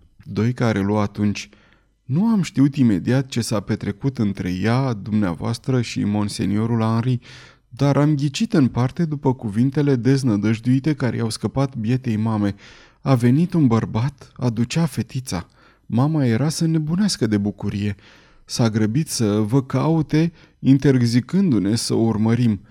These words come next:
Ce s-a întâmplat cu ea, nu știu. În primii ani, pe vremea când mai eram în putere, veneam la Paris la fiecare aniversare a nenorocirii, dar nu am putut niciodată să vă văd,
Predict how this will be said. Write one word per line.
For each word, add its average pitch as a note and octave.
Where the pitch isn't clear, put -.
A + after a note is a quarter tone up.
Ce -
s-a G#3
întâmplat F3+
cu -
ea, G3
nu G3+
știu. -
În G#2+
primii D3
ani, A#2+
pe -
vremea C3
când G#2+
mai A2+
eram C3+
în A2+
putere, B2
veneam D#3
la A2
Paris C#3
la G2+
fiecare A#2
aniversare B2
a G#2
nenorocirii, A2+
dar C3+
nu D#3+
am A#3
putut C#3
niciodată D#3+
să B2+
vă A2
văd, G#2